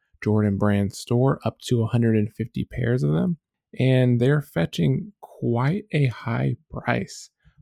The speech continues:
on StockX, a price that is ranging anywhere from seventy-five hundred to fifteen thousand dollars for these. So this individual put in a large sum of money to get these hyper exclusive shoes from Manila.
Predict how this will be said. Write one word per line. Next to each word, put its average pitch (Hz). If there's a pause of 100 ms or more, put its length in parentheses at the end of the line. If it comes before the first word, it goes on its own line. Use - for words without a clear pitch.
(180)
on -
StockX, - (320)
a 117
price 165
that 156
is 131
ranging 113
anywhere 113
from 110
seventy-five 107
hundred 110
to -
fifteen 113
thousand 107
dollars 101
for -
these. - (340)
So -
this 120
individual 135 (300)
put 135
in 123
a 107
large 143
sum 120
of 107
money 110
to 123
get 143
these 131
hyper 120
exclusive 110
shoes 110
from 110
Manila. 104